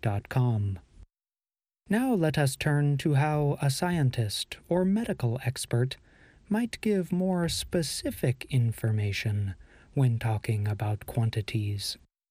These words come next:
One of the central questions about the coronavirus pandemic is this:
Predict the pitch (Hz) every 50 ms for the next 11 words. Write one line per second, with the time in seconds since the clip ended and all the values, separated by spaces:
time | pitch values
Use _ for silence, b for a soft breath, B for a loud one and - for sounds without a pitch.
0 | _ _ _ _ _ _ _ _ _ - - 208 233 262 254 240 220 196 170 -
1 | 160 143 135 - 170 165 160 135 - 156 143 135 131 - - 170 170 170 - -
2 | - 143 123 120 120 113 110 - - - - 143 127 117 127 123 127 123 - -
3 | - - 131 131 - - 127 117 117 123 123 127 123 123 113 110 120 117 120 117
4 | 113 113 104 98 - - - - 127 117 117 110 151 175 220 226 196 160 139 -
5 | - - - _ - 139 139 143 139 147 202 233 208 143 - - - -